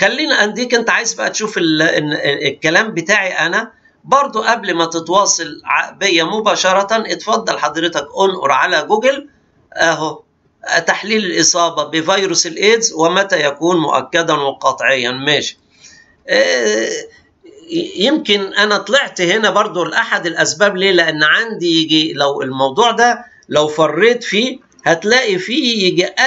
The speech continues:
ألف واحد سائلين، يمكن لو دخل مش هتلاقي المقال ليه نهاية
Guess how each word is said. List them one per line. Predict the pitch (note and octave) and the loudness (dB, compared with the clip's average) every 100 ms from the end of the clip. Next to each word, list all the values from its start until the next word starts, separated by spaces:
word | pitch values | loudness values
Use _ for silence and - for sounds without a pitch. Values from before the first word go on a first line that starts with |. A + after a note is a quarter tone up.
| C#4 C4+ B3+ | 2 4 2
ألف | B3 G#3 F#3+ | 0 -4 0
واحد | F#3+ G#3+ F#3 F#3 | 2 2 -2 -2
سائلين، | D#3+ D3+ D3+ C#3+ A#2 - | -2 -2 -2 -2 -2 -4
يمكن | B2+ C#3+ C#3 D3+ C#3 | -2 -2 -2 -2 2
لو | C#3+ C#3 | 2 2
دخل | C#3+ F3+ - D#3+ | 0 0 0 -2
مش | D#3+ | -2
هتلاقي | D#3 G3+ G#3 | 0 0 0
المقال | E3+ D#3 F#3 F#3+ | 0 0 0 0
ليه | F3 | 2
نهاية | E3 D3 C#3+ A#2+ | 4 4 2 0